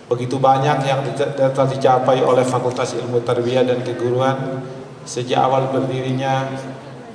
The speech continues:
hingga pada saat sekarang ini.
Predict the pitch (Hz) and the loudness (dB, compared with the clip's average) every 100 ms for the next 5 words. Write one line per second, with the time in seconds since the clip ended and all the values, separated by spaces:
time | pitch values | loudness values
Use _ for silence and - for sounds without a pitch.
0 | - - 143 156 143 123 123 - - - | -14 -6 -4 2 4 4 2 -4 -6 -10
1 | - - 120 120 127 127 123 - - - | -8 -2 0 2 2 2 2 0 -6 -8
2 | 123 123 117 110 98 - | -8 -2 -2 -2 -6 -10